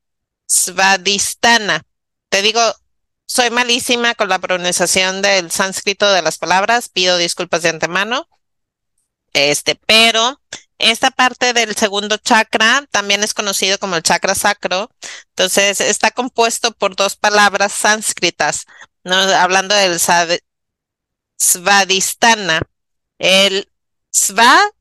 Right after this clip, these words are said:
es uno mismo y el adhisthana, ah, es el asiento o dominio. Entonces, el savi-, Svadhisthana es el dominio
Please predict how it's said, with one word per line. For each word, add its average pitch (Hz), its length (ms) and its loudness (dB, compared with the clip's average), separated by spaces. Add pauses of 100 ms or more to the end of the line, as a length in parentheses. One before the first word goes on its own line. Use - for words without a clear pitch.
(120)
es 202 420 0
uno 247 260 -2
mismo 220 560 -2
y 190 140 -2
el 185 120 0
adhisthana, 240 880 0
ah, 185 220 -2
es 190 160 0
el 196 220 0
asiento 202 680 -2 (220)
o 196 380 0
dominio. 180 680 -2 (340)
Entonces, 202 400 0
el 185 160 0
savi-, 185 500 0
Svadhisthana 220 1200 0
es 208 100 -4
el 208 140 -2
dominio 190 500 -2